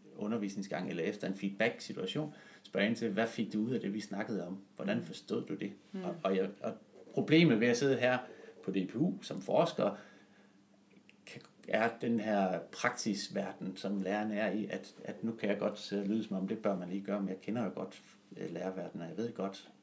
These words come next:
Speaker 1: alle de andre ting, de også lige bør gøre i løbet af
Speaker 2: Ja.
Speaker 1: femogfyrre minutter.
Speaker 2: Ja.
Speaker 1: Øh.
Speaker 2: Men,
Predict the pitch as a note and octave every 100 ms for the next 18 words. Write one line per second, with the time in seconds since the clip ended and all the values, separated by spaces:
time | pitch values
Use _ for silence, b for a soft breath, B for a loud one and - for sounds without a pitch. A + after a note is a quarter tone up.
0 | - F#2+ G#2 C3+ C3+ F#2 G2+ C3+ - G2+
1 | F#2+ F#2 - - - G#2+ G#2 G2 - A2+
2 | G2 F#2 F#2+ G2 G2 F3+ - B B B
3 | B - - - - - - - - -
4 | - _ G#3+